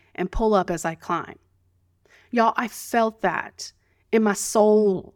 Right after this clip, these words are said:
because that's what I want this podcast to be. I want to use this podcast to help lift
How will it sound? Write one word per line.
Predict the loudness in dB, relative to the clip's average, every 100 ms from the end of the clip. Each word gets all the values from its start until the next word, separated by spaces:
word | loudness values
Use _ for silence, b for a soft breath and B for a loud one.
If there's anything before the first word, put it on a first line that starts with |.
| _ _
because | -6 -4 -4
that's | -6 -6 -2
what |
I | 0
want | 0 2 6 6 4
this | -2 -2
podcast | -6 -6 -6 -8 -8 -8
to | -10
be. | -10 -12 -14 _ _ _ _ _ _
I | 2
want | 2 2 0 -2
to | -8
use | -4 0 6 6 4
this | 0 -6
podcast | -4 -8 -8 -6 -6 -6 -8 -16 b b b
to | -6
help | 0 0 0
lift | 2 4 2 -2